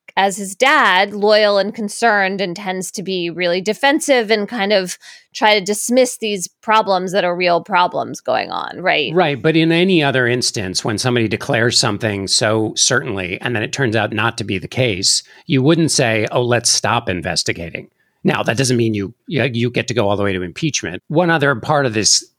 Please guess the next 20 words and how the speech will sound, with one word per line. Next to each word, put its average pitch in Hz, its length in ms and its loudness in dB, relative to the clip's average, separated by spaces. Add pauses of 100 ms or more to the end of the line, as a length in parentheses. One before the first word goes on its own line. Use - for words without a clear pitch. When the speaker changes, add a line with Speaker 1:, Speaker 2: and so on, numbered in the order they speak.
(160)
Speaker 2:
uh, 139 80 0
that's 107 320 -2
interesting 113 420 -2
to 104 100 -2
me 107 220 2
is 92 140 -2
that 101 200 0
in 98 440 -2
January 113 340 0
of 95 80 -2
twenty 107 240 -2
twenty, 110 340 0
the 104 240 0
Trump 127 300 -2
Justice 117 340 -2
Department 104 380 0
Office 95 300 0
of 98 80 -4
Legal 113 260 0
Counsel 95 560 -4